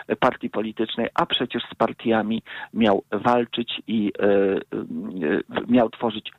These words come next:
nową jakość na scenie politycznej. A więc ten scenariusz wydaje mi się bardzo, y, bardzo, y, realny. Drugi scenariusz to jest oczywiście wejście w alians, e, z jakimiś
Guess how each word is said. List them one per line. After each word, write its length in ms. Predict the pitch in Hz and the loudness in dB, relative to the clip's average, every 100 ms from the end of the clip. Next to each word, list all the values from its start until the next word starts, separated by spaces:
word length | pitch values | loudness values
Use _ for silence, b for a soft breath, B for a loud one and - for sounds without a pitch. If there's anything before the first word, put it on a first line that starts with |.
| - | -8
nową 480 | 113 127 127 131 123 | 0 2 2 0 2
jakość 480 | 127 120 120 - B B B - | 0 0 -6 -6 B B B -6
na 100 | 123 | -6
scenie 320 | - 123 123 | -2 0 0
politycznej. 560 | 120 120 - 123 131 127 B - | 0 -2 -2 -2 0 -2 B -6
A 80 | |
więc 140 | 156 143 - 120 - | -4 -4 -6 -6 -2
ten 180 | 196 233 - | 0 2 2
scenariusz 440 | 202 135 110 147 | 0 2 0 -2
wydaje 260 | 143 131 156 | 0 2 0
mi 80 | 147 | -2
się 140 | 139 | -6
bardzo, 440 | 120 117 113 117 120 B B 117 | 0 -2 -2 -6 -6 B B -2
y, 120 | 113 | 0
bardzo, 640 | 120 120 - 120 113 113 - | 2 0 -2 -2 0 0 -4
y, 220 | 113 120 117 | -4 -2 0
realny. 460 | 107 98 87 107 - B B | 0 0 -4 -10 -14 B B
Drugi 440 | 160 196 214 240 - - | 2 2 2 -8 -10 -6
scenariusz 520 | 190 180 160 185 208 | -4 -2 -2 -4 -4
to 100 | 180 | 0
jest 160 | 180 - | 0 -2
oczywiście 640 | - - 147 160 - 170 - | -6 -6 -4 -4 0 0 0
wejście 460 | 120 160 190 - | 0 0 0 -6
w 40 | 165 - | -6 0
alians, 440 | 131 120 139 147 - B B B _ - | 0 2 -2 -4 -14 B B B _ 2
e, 400 | 120 117 113 135 | 4 4 0 -6
z 60 | 120 | -4
jakimiś 500 | 131 127 - 147 | -4 -4 -8 -6